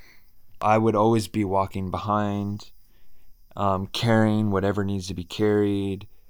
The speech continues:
opening the door. There was ever a situation, I would be getting the drinks or basically just helping and doing anything I could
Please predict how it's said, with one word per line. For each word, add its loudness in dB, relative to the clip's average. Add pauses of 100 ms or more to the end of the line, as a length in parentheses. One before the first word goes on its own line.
(160)
opening 4
the 2
door. 2 (680)
There 2
was 2
ever 2
a 0
situation, -2 (280)
I -2
would -2
be -4
getting 0
the -2
drinks -2 (360)
or 2 (460)
basically 2
just -2
helping -2
and -6
doing -4
anything -2
I 0
could 0